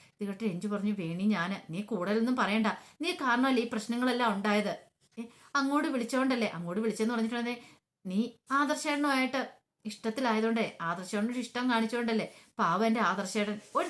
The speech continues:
തെറ്റും ചെയ്തിട്ടില്ല. എന്നിട്ടാണ് ഇപ്പൊ ഇങ്ങനത്തെ ഗതിയൊക്കെ വന്നിരിക്കുന്നെ. ഒരു കാര്യം ഞാൻ പറഞ്ഞേക്കാം രഞ്ജു,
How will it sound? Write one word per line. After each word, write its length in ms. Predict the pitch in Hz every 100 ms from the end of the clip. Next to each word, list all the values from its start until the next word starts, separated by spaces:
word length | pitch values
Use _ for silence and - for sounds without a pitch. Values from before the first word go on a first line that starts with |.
| -
തെറ്റും 280 | 247 - 254
ചെയ്തിട്ടില്ല. 420 | 220 214 220 196 - - -
എന്നിട്ടാണ് 360 | 285 339 302 233
ഇപ്പൊ 140 | 220
ഇങ്ങനത്തെ 320 | 233 214 220 240
ഗതിയൊക്കെ 440 | 220 214 226 226
വന്നിരിക്കുന്നെ. 500 | 208 185 190 214 196 - -
ഒരു 140 | 165 -
കാര്യം 280 | 180 180 226
ഞാൻ 120 | 233
പറഞ്ഞേക്കാം 360 | 220 185 185 202
രഞ്ജു, 240 | 190